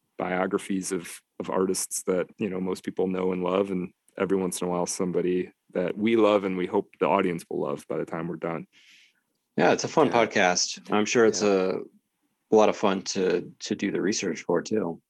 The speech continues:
Speaker 1: Yeah, it is. It feels like, you know, it feels <laughs> like we're giving ourselves our own little, uh, art history degrees. You know, I figured by the time we, we crank out a couple hundred of these, um,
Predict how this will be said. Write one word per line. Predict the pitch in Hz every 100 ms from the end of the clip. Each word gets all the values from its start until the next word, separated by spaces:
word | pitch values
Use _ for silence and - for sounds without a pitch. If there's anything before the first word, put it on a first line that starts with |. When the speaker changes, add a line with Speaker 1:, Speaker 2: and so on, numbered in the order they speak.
| _ -
Speaker 1:
Yeah, | 147 156 147
it | 127
is. | 139 110
It | 107 -
feels | 139 139 123
like, | 120 110 - _
you | - - 113
know, | 98 92 87 - -
it | -
feels | 151 131 - 156
<laughs> |
like | 139 -
we're | 113
giving | 101 113 120 110
ourselves | 104 - 110 107
our | 107 98
own | 107 110
little, | 104 101 95
uh, | 92 90 85 -
art | 107 -
history | - 117 - 101 95 92 90 - _ _ _ _ _ _ _ _ _ 113
degrees. | 110 95 95 95 92 -
You | 113
know, | 113
I |
figured | - 127 113
by | 107
the | 107
time | 117 110
we, | 104 101 98 -
we | 113
crank | - 110 107
out | 104
a | 95
couple | 110 98
hundred | 92 110 101 90
of | 85
these, | 87 90 90 -
um, | - 50 -